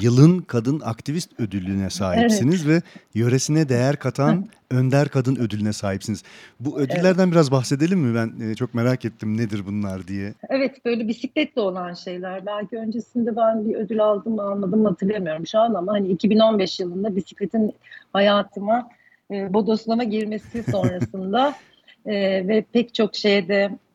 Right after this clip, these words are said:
Speaker 2: kayıtsız kalmadığım için, e, uğruna inandığım bir konu olduğunda bununla ilgili ciddi derecede bir çalışma yaptıkça ve bunların hepsi de bir kalben, e, toplumun faydasına, insanların faydasına oldukça
Speaker 1: Hı hı.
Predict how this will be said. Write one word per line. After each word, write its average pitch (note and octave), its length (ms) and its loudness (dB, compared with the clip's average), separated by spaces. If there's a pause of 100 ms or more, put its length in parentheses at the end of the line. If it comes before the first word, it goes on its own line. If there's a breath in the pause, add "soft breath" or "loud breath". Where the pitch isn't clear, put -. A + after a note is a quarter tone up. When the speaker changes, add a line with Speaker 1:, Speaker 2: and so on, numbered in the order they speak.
Speaker 2:
kayıtsız G#3 500 0
kalmadığım F3+ 640 0
için, A3+ 520 -8 (100)
e, F#3 640 -2 (460)
uğruna G#3 340 6
inandığım F#3+ 640 0
bir F#3+ 140 -2
konu F#3+ 280 -4
olduğunda F#3 720 2 (280 soft breath)
bununla G#3 320 4
ilgili F#3 360 -2
ciddi F#3+ 320 0
derecede F#3 580 2 (320)
bir F#3 40 -14
çalışma A#3+ 500 0
yaptıkça A#3+ 640 0
ve G3 140 -4
bunların A#3 360 -2
hepsi - 320 -6
de G#3+ 120 -2
bir A3 60 -4
kalben, G3 680 2 (480 soft breath)
e, G3 200 -4
toplumun A#3+ 480 -2
faydasına, F#3 760 -2
insanların A3 580 -2
faydasına G3 640 -4
oldukça G#3+ 760 -2 (120)
Speaker 1:
Hı A2 80 -6
hı. G2+ 240 -2